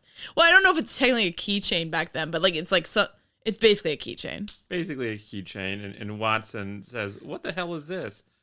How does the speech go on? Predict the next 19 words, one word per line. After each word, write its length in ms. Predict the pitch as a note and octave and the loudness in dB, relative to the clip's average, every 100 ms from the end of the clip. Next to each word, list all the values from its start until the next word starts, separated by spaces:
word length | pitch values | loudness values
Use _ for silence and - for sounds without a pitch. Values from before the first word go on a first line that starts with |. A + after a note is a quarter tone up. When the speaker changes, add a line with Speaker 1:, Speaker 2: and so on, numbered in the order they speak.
| _ _ _ _ _ | _ _ _ _ _
Speaker 2:
You 140 | C#3+ | -8
know, 60 | C3+ | -8
fancy 560 | - E3+ F3 E3+ F3+ | -6 -4 -2 -4 -8
going 380 | C#3 C3+ C#3+ C#3+ | -8 -6 -4 -2
out 240 | C3 C3+ | -4 -4
with 160 | B2+ A#2 | -8 -10
a 60 | G2 | -12
dead 420 | F#2 A#2+ B2+ B2 | -8 -4 -4 -6
animal's 500 | A#2+ A#2+ B2+ A#2 F#2+ | -8 -8 -6 -8 -10
foot 420 | - _ E3+ B2 - | -16 _ -4 -4 -6
hanging 220 | - A2+ A2+ | -12 -6 -2
out 140 | A2+ | -2
of 80 | G#2+ | -2
your 140 | G2+ | -4
pocket." 500 | - - B2+ - - _ _ _ _ _ _ _ _ | -6 -6 -6 -6 -18 _ _ _ _ _ _ _ _
Speaker 1:
Fair. 360 | - A#3+ F3+ - _ _ _ _ _ | -8 -6 -8 -12 _ _ _ _ _
Speaker 2:
Yeah. 60 | C3+ C#3 C3+ _ _ _ _ _ _ _ _ _ _ - | _ _ _ _ _ _ _ _ _ _ _ _ _ -4
Speaker 1:
Bad 240 | F3 F3 | -2 -2
taste. 480 | - D#3+ D#3+ - | -2 -2 -4 -8